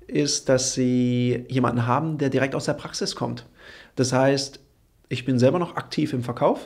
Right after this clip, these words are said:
Ich habe eine Handelsvertretung für einen Verlag, wo ich selber noch rausfahre und mit den Kunden zu tun habe, selber Verkaufsgespräche führe am Telefon und live und in Farbe natürlich auch. Und aus der Praxis für die Praxis ist mein Motto. Und ich glaub,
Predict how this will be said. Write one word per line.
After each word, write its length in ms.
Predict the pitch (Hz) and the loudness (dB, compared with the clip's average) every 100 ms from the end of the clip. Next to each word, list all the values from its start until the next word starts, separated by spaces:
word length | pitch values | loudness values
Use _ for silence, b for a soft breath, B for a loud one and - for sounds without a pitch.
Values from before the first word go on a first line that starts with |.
| - | -10
Ich 60 | - | -8
habe 200 | 127 131 | -8 -4
eine 480 | 123 123 120 120 120 | -2 2 0 0 -4
Handelsvertretung 760 | 135 190 202 - 208 214 262 269 | -2 -2 -2 -4 -4 -2 -4 -4
für 120 | 135 | -2
einen 120 | 120 | -2
Verlag, 480 | 123 113 123 - - B B B | 0 0 0 -2 -8 B B B
wo 160 | 131 131 | 4 4
ich 160 | 131 | 4
selber 240 | 139 160 170 | 4 4 4
noch 160 | 135 | 2
rausfahre 600 | 127 196 - 127 123 143 | 2 0 2 2 2 2
und 120 | 147 131 | -2 -4
mit 140 | 123 | -4
den 120 | 123 | -4
Kunden 320 | 131 175 196 | -2 -4 -6
zu 120 | 190 175 | -10 -6
tun 240 | 190 185 | -4 -2
habe, 240 | 185 180 | 0 0
selber 220 | 151 139 143 | 2 2 0
Verkaufsgespräche 840 | - 156 170 - - 165 165 165 | -2 -2 -2 -6 -4 -2 -2 -4
führe 360 | 165 160 160 | 0 2 2
am 180 | 131 123 | 0 0
Telefon 520 | 123 156 170 165 165 | -2 -2 0 0 0
und 300 | - 120 123 | -2 -4 -2
live 240 | - 127 123 | 0 0 0
und 80 | 117 | -2
in 80 | |
Farbe 300 | 113 123 202 | 0 0 0
natürlich 360 | 170 120 117 123 | -2 -4 -4 0
auch. 300 | - 226 - B B B B B | 0 0 -4 B B B B B
Und 640 | - 131 135 139 139 135 - - | -4 0 2 2 0 -4 -8 2
aus 160 | 170 | 2
der 80 | 185 | 2
Praxis 420 | 175 160 160 156 | 0 -2 -2 -4
für 220 | - - 196 | -4 -2 -2
die 80 | |
Praxis 380 | - 123 - 131 | -2 -4 -4 -8
ist 180 | - - | -8 -2
mein 420 | 120 117 123 - - | 0 2 0 -4 -2
Motto. 420 | 127 127 165 - B B B | -2 0 -2 -4 B B B
Und 100 | 127 | -6
ich 100 | 127 | -2
glaub, 280 | 139 139 | -2 -4